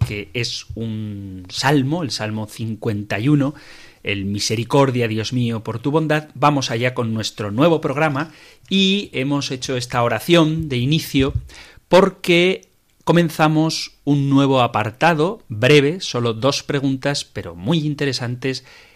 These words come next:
en el compendio del Catecismo. Hemos hablado de la Virgen María, del culto que ella merece y cómo es icono escatológico de la Iglesia, la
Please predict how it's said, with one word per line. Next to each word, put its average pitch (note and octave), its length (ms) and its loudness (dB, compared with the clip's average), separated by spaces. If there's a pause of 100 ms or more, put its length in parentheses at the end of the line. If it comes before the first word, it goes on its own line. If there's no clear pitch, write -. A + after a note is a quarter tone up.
(160)
en B2 420 0
el A#2+ 260 -2
compendio A2 480 -4
del F#2 140 -8
Catecismo. A2 640 -4
Hemos B2 340 -4
hablado C3 680 0
de G2+ 540 -8
la F#2+ 160 -10
Virgen D3 380 0
María, C3+ 500 -2
del G2+ 260 -8
culto D3+ 640 0 (400)
que C#3 100 0
ella C3+ 220 2
merece C3+ 600 -2
y - 100 -10
cómo B2 440 -4
es - 480 -6
icono D3+ 500 4
escatológico B2 760 -6
de G#2+ 100 -4
la G#2 120 -4
Iglesia, D3+ 600 0 (480)
la G2 400 -8